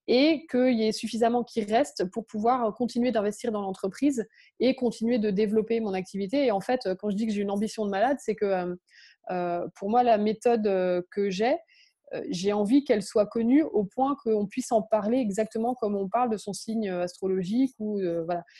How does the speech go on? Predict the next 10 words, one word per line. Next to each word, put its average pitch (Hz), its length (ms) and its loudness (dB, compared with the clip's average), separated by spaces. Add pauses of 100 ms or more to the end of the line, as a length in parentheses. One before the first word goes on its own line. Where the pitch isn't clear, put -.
(180)
Et 190 80 4
p-, - 100 -8 (440)
quelqu'un, 233 460 2
quelqu'un 233 320 -2
dans 220 100 0
la 202 140 -2
rue 247 200 2
qui - 180 -10
dit, 214 220 0
euh, « 180 340 0